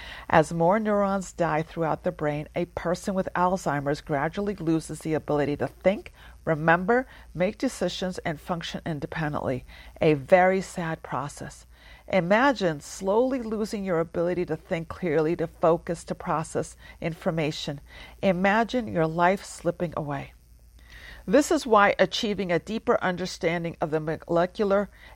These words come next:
and cellular mechanisms and how they may interact is vital to the development of effective therapies. Much progress has been made at identifying various underlying factors involved,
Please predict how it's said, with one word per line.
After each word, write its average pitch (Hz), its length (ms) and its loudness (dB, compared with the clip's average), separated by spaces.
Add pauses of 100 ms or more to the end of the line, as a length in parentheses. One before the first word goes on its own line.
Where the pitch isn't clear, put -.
and 160 160 2
cellular 196 480 2
mechanisms 160 800 -4
and 160 200 -4
how 170 220 2
they 196 160 0
may 180 200 -2
interact 151 580 0
is 160 160 2
vital 170 340 4
to 202 120 -6
the 180 120 0
development 156 600 -2
of 151 120 -4
effective 143 540 -6
therapies. 135 540 -2 (320)
Much 185 320 4
progress 190 440 2
has 151 180 -2
been 151 200 -8
made 160 200 -4
at 156 140 -2
identifying 156 760 -6
various 156 520 0
underlying 156 520 -2
factors 175 540 -2
involved, 170 600 2